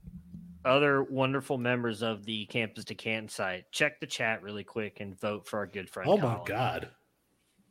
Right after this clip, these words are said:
Speaker 2: I would never wear these. I mean, you guys can, but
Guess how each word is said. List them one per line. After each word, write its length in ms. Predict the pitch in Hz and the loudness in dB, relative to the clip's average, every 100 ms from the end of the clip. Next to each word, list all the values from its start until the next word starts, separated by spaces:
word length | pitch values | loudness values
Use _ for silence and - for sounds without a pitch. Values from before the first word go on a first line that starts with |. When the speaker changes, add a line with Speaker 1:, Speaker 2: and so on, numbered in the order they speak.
| _ _ _ _ _ _ _ _ _ _ _ _ | _ _ _ _ _ _ _ _ _ _ _ _
Speaker 2:
I 80 | 160 | 0
would 160 | 147 | 2
never 400 | 110 123 131 127 | 2 2 4 8
wear 340 | 117 113 120 110 | 10 10 10 8
these. 520 | 87 82 80 - - _ - | 4 -4 -8 -10 -14 _ -2
I 60 | 120 | 4
mean, 360 | 123 107 101 - | 6 6 2 -6
you 140 | 123 151 | 0 4
guys 300 | 107 82 - | 4 4 -2
can, 380 | - 80 82 - | -6 -8 -10 -12
but 320 | - - - | -10 -8 -10